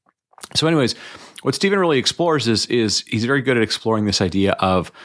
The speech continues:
you know, when, you know, who should,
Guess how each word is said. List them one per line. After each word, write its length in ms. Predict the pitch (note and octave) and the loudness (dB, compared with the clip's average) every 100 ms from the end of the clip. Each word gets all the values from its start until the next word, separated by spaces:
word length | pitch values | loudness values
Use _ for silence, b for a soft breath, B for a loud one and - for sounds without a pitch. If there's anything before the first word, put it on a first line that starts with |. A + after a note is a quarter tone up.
| B B B _ | B B B _
you 80 | - | -2
know, 260 | G2+ F#2+ - - | 0 0 -6 -8
when, 800 | A2 - A#2 B2 C3 D3 C#3+ A#2 B B B B _ _ _ _ _ _ | -6 -6 -4 0 0 2 0 -2 B B B B _ _ _ _ _ _
you 80 | - | -2
know, 180 | G#2 F#2+ | 0 0
who 240 | - G2 | -2 -2
should, 320 | - - C#3 | 0 0 -2